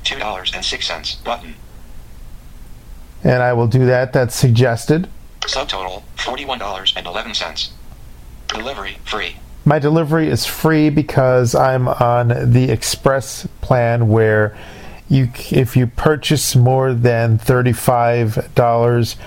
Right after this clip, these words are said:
Speaker 2: your delivery is waived. Although the Express plan is currently a hundred and forty-nine dollars a year, but if you use this quite a bit, your delivery fees would add up.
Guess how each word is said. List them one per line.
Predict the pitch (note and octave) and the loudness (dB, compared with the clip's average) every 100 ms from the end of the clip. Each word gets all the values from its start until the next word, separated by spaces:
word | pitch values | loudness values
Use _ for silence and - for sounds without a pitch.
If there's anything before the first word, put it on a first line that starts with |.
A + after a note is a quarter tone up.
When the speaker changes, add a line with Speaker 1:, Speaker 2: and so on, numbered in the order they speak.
| - - | -6 0
Speaker 2:
your | A#2 | 2
delivery | G#2+ A#2 A#2 A2 A#2 A2+ | 4 2 2 2 2 4
is | A2+ G2+ | 4 4
waived. | G#2 A2+ G#2 G2 E2+ - - - - - - - - - - - - - | 4 4 4 2 0 -8 -14 -18 -20 -18 -18 -18 -16 -16 -18 -18 -8 0
Although | A2 A2+ A2 A2 | 2 4 4 4
the | A2+ G#2+ A#2 | 4 4 4
Express | A#2+ - D3 C#3 | 0 2 0 0
plan | - - B2+ A#2 C3 | -2 0 2 2 2
is | A#2+ A2 - - - - - - - | 2 0 -2 -10 -14 -16 -16 -18 -4
currently | - D#3 D3 A#2+ A#2 | 0 2 2 2 2
a | |
hundred | G#2 C3 B2+ | 2 4 4
and | A#2+ A2 | 2 4
forty-nine | C3 B2 A#2 A#2 A2+ | 4 4 2 2 2
dollars | A2+ A2 G#2 | 4 2 4
a | A2 | 4
year, | A#2 C3+ | 4 4
but | A2+ A2 | 2 2
if | G#2 | 4
you | B2+ | 4
use | A2+ D3 G#3 E3+ | 6 6 4 4
this | B2+ - | 0 2
quite | - B2+ | 2 2
a | G#2 | 2
bit, | G#2+ A2 - - - - - - | 2 2 0 -8 -16 -18 -6 2
your | A#2+ A#2+ G#2+ - - | 4 4 0 0 2
delivery | C#3+ E3+ D3+ C#3+ | 2 2 2 0
fees | A#2+ - C3+ B2 A2+ | 2 2 4 4 4
would | A2+ A#2 | 4 4
add | B2 A2+ G#2+ | 2 0 0
up. | A2 G2+ - - - | 2 0 0 -6 -14